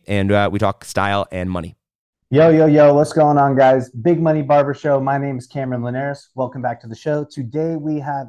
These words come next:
Speaker 2: a special guest that I first, I didn't even meet him, but I first saw him at ClickFunnels Live twenty twenty-two when he walked on stage and gave a speech.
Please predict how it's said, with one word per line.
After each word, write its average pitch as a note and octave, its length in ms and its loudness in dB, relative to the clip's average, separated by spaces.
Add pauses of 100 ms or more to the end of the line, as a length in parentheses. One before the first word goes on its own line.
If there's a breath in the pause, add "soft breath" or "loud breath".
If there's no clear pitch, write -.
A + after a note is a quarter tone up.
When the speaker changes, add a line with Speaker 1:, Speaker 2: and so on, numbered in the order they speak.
Speaker 2:
a A#2+ 120 -10
special D#3 540 -6
guest A2+ 580 -12 (440)
that A2+ 400 -2 (180)
I E3+ 180 2
first, D#3 600 -6 (340)
I C#3+ 60 -2
didn't F3 180 2
even C#3 180 -4
meet C3 160 -2
him, A2 120 -4
but A2 100 -6
I A2 160 -6
first E3 300 -6
saw C#3 300 -8
him C3 280 -14 (260)
at A2 180 -12
ClickFunnels D3+ 520 -4
Live C3 480 0 (320)
twenty D#3 220 -4
twenty-two C3+ 800 -8 (240 soft breath)
when A2 100 -6
he A#2+ 160 -2
walked C#3+ 320 0
on C#3 160 -6
stage B2+ 400 -4
and B2 220 -10
gave A#2 160 -8
a - 20 -16
speech. - 680 -10